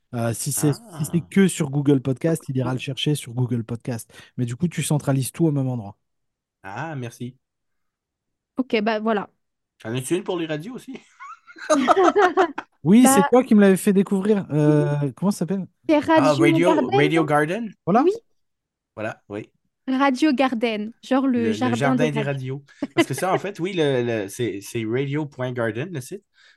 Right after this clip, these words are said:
Speaker 3: Puis, euh, c'est en fait un globe terrestre. Vous avez
Speaker 1: Oui.
Speaker 3: des petits
Speaker 1: Oui.
Speaker 3: points verts. Chaque petit point vert, c'est une station de radio. Et, euh, maintenant, toutes les radios de ces médias, euh, sont dessus.
Speaker 1: Mm.
Speaker 3: Donc, euh, vous
Speaker 1: Et
Speaker 3: pouvez
Speaker 1: tu m'as
Speaker 3: autant
Speaker 1: fait
Speaker 3: écouter ces
Speaker 1: découvrir
Speaker 3: médias
Speaker 1: aussi.
Speaker 3: que la radio de Kiev en Ukraine.
Speaker 1: Ouais.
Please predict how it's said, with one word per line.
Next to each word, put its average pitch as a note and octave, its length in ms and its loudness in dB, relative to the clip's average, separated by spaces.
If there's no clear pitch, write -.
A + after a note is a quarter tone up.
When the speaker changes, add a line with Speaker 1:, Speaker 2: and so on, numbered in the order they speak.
Speaker 3:
Puis, A#2 140 -8
euh, G#2 60 -6
c'est C3+ 120 -12
en A#2+ 80 -6
fait D#3+ 200 -8
un C#3 80 -4
globe C#3 200 -4
terrestre. D3+ 480 -8
Vous G#2+ 140 -10
avez C#3 160 -6
Speaker 1:
Oui. F3 60 -6
Speaker 3:
des C3 160 -4
petits C#3+ 280 -8
Speaker 1:
Oui. E3 60 -16
Speaker 3:
points D#3 220 -4
verts. D#3 260 -6
Chaque F3 200 -10
petit E3+ 220 -12
point D3+ 140 -8
vert, D#3+ 180 -8
c'est - 120 -16
une C3+ 80 -8
station C#3+ 340 -12
de C3+ 40 -8
radio. B2+ 320 -8
Et, A2 220 -4
euh, G#2 120 -6
maintenant, A#2+ 300 -6
toutes - 160 -20
les E3 100 -8
radios C#3+ 280 -6
de C#3+ 80 -6
ces C3+ 160 -10
médias, B2 440 -6
euh, G2+ 180 -8
sont A#2 180 -10
dessus. A2+ 340 -8
Speaker 1:
Mm. C3+ 60 -14
Speaker 3:
Donc, F#2 260 -20
euh, F#2 100 -18
vous - 20 -18
Speaker 1:
Et B3+ 40 -8
Speaker 3:
pouvez - 140 -8
Speaker 1:
tu - 60 0
m'as C4+ 100 2
Speaker 3:
autant B3+ 80 -4
Speaker 1:
fait - 80 -6
Speaker 3:
écouter C4+ 220 -4
ces - 140 -8
Speaker 1:
découvrir D3+ 160 0
Speaker 3:
médias C#3+ 200 -2
Speaker 1:
aussi. D3+ 80 -10
Speaker 3:
que D3 100 -10
la A#2+ 300 -6
radio B2 340 -8
de B2 100 -8
Kiev A2+ 320 -10
en A2+ 80 -12
Ukraine. A2 300 -14
Speaker 1:
Ouais. A#2+ 100 -14